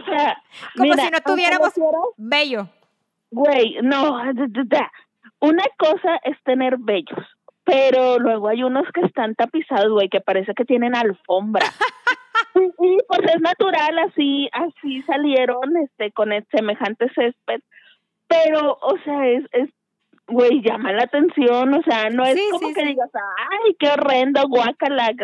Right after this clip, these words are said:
Speaker 1: ¿sabes? Porque, pues, no es culpa del sujeto tener alfombra en la espalda. Pero sí dices,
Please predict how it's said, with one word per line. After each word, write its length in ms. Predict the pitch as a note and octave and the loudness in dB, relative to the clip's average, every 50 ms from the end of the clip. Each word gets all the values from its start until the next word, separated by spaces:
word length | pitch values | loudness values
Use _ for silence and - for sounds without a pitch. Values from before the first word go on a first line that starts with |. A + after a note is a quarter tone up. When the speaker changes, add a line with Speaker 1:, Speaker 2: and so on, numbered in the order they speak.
| F#3+ G3+ - _ | -10 -10 -8 _
Speaker 1:
¿sabes? 280 | A3 A3 A3+ G3+ G3+ - - | -2 -2 0 0 -2 -2 0
Porque, 240 | F#3+ G#3+ - G#3+ G#3+ | -2 0 0 -2 -2
pues, 180 | - A3 A3+ A#3 | 0 -2 -2 0
no 120 | A#3 A#3 | 0 0
es 140 | A#3+ - - | -2 -2 -2
culpa 400 | _ - B3+ C4 C4+ - B3+ B3 | _ 0 0 0 0 -2 -2 0
del 340 | B3+ B3+ A#3+ A3 G#3 F#3 - _ _ _ _ _ _ _ - | 2 2 0 -2 -4 -8 -12 _ _ _ _ _ _ _ 0
sujeto 560 | G#3 G#3 - - - A3 - - G3 - - - - - - _ _ _ _ _ _ _ _ _ _ _ _ | 0 2 2 0 0 0 0 0 0 0 0 -6 -16 -20 -20 _ _ _ _ _ _ _ _ _ _ _ _
tener 320 | A3+ - G#3+ G#3+ G#3 G3 | -4 -2 0 -2 0 2
alfombra 520 | G3+ G#3+ - - - G3+ F#3+ F#3 F#3 F#3 F3+ | 2 2 2 2 2 0 0 -2 -2 -4 -2
en 80 | F#3 F3+ | -2 -2
la 80 | F3 | -4
espalda. 500 | F3+ - _ - F3+ E3 D3+ - - - _ _ _ _ _ _ _ _ _ _ | -6 -6 _ -6 -6 -4 -6 -12 -14 -18 _ _ _ _ _ _ _ _ _ _
Pero 320 | - C#4 C#4+ C#4 C#4+ C#4+ F#4+ - - - | 2 2 4 4 4 2 2 2 2 2
sí 180 | E4+ C4 B3+ | 2 2 2
dices, 360 | B3+ B3+ C#4 D4 - D4 A#3 | 2 2 0 2 4 2 2